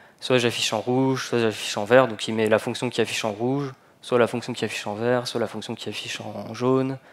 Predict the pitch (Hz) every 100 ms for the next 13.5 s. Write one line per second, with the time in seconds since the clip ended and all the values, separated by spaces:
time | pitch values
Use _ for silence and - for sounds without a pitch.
0 | - - - 117 113 - 110 104 104 -
1 | - - - - - - _ _ _ _
2 | _ - _ _ _ _ _ - - 120
3 | 131 127 123 113 113 113 110 110 110 131
4 | 135 120 113 117 - 120 135 127 120 -
5 | 110 104 - - - 127 - 113 107 104
6 | 104 104 - - 135 135 143 131 107 -
7 | - - _ _ - - 120 - 120 -
8 | 107 101 101 104 120 120 127 - 120 120
9 | 110 - 165 - _ - - - - -
10 | - - - 117 120 - 143 147 131 117
11 | 123 - 123 117 110 110 107 113 - 107
12 | 104 - 107 101 110 104 98 101 - 120
13 | 104 110 131 151 156